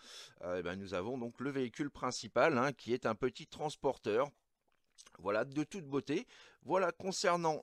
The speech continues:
la boîte. Nous retrouvons à l'intérieur donc une petite notice que voici, que voilà.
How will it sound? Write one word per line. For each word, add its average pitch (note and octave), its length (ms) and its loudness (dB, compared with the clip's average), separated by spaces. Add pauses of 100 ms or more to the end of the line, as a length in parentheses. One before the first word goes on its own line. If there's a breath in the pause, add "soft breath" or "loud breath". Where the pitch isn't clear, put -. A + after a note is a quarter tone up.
la A2 320 0
boîte. D#3+ 540 6 (540 soft breath)
Nous F3+ 280 -2
retrouvons A#3 680 2
à G#3+ 160 4
l'intérieur G3 720 6
donc C#3+ 420 0 (920 soft breath)
une B3 200 -2
petite G3 640 -4 (640)
notice F3+ 840 -6 (380)
que - 100 -8
voici, - 840 -2 (360)
que G#3 100 -2
voilà. D3 420 6